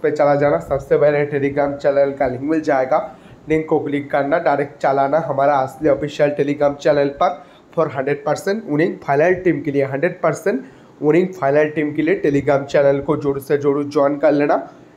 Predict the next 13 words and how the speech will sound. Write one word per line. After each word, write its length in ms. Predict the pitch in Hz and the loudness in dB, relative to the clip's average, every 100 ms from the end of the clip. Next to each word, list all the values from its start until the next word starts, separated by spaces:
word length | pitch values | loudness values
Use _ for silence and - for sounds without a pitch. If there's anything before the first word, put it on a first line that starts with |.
| - | -6
Link 220 | 151 151 | -4 0
आप 200 | 143 139 143 | -2 0 2
लोगों 240 | 143 139 | 2 4
को 120 | 143 | 0
video 280 | 131 131 139 | 0 2 2
का 140 | 143 | 2
डिस्क्रिप्शन 640 | 135 127 - 151 - 147 143 | -2 -4 -8 -8 -6 -6 -4
box 180 | 139 | -6
पे 160 | - 165 | -4 -6
सबसे 300 | 160 127 151 | -4 -6 -2
पहले 220 | 147 143 | 0 0
मिल 140 | 143 139 | 0 0
जाएगा, 340 | 165 160 | 2 2